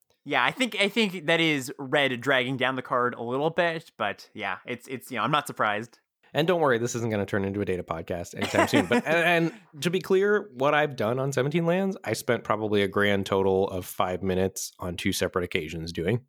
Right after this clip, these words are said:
Speaker 2: So you can do a lot quickly in a short amount of time, I think.
Speaker 1: Yeah, totally.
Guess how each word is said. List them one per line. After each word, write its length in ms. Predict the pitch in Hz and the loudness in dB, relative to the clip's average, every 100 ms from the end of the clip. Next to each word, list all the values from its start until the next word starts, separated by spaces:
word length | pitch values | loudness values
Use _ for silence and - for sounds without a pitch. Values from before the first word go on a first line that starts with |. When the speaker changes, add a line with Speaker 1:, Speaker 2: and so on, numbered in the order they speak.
| _ - | _ -2
Speaker 2:
So 100 | 180 | 0
you 40 | |
can 80 | 190 | 4
do 120 | 165 | 4
a 20 | |
lot 220 | 123 107 | 4 0
quickly 320 | - 110 95 90 | -2 -4 -2 -4
in 60 | |
a 40 | 90 | -2
short 200 | 101 90 | -2 -2
amount 160 | 85 | -4
of 40 | 82 | -8
time, 200 | 85 87 | -10 -10
I 40 | |
think. 220 | - 98 - _ _ _ | -12 -14 -18 _ _ _
Speaker 1:
Yeah, 160 | 185 170 _ | -2 -2 _
totally. 300 | 151 160 113 | -4 -2 -4